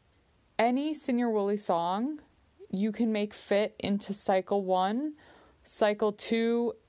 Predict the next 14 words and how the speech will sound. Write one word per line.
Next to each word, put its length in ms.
and 220
probably 540
even 320
cycle 400
three. 560
So 720
those 180
are 140
focusing 600
on 440
description 560
and 140
narration, 960
and 560